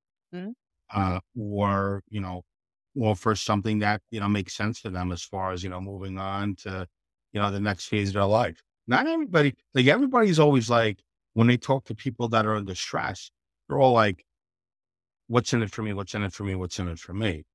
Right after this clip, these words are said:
Speaker 2: Really, the conversation should be is, "What are you looking to do?" One of the famous lines that I have out there is, you know, are you looking for options? Do you wanna know your options?
Speaker 1: Mm.
Speaker 2: And people are like,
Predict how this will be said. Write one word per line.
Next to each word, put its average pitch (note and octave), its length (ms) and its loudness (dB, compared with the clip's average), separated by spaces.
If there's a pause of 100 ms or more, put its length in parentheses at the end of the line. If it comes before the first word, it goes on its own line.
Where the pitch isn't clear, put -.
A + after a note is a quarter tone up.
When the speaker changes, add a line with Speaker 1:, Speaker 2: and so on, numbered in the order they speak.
(220)
Speaker 2:
Really, C#3+ 360 8
the G2 100 -2
conversation G#2 800 -2
should F#2 160 -12
be F#2+ 180 -12
is, F2 300 -16 (1000)
"What A#2 180 2
are D3 40 0
you C3+ 180 -2
looking A2+ 440 -4
to G2+ 120 -12
do?" F2 400 -8 (240)
One B2+ 160 6
of B2 60 6
the A2+ 80 0
famous C3 440 0
lines A#2+ 300 -2
that G2 120 -10
I G2 80 -4
have G#2 260 -4
out A2+ 240 -6
there F#2 220 -8
is, F2+ 200 -14 (520)
you G2+ 60 -8
know, G2 80 -4
are F#2 120 -4
you G2+ 120 -4
looking G#2 280 -8
for F#2+ 180 -10
options? - 600 -10 (580)
Do G#2 60 -10
you G#2 160 -8
wanna G#2 260 -4
know G2 120 -8
your F#2 220 -8
options? - 680 -12 (400)
Speaker 1:
Mm. D3+ 180 -8
Speaker 2:
And - 100 -8
people G#2 320 -2
are F2+ 60 -10
like, F2 100 -10